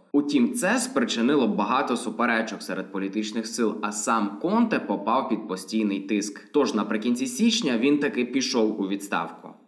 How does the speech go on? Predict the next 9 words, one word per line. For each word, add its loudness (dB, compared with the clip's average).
Тоді 4
стало 2
очевидно, -2
в -20
країні 2
настала 0
глибока -2
політична -6
криза. -4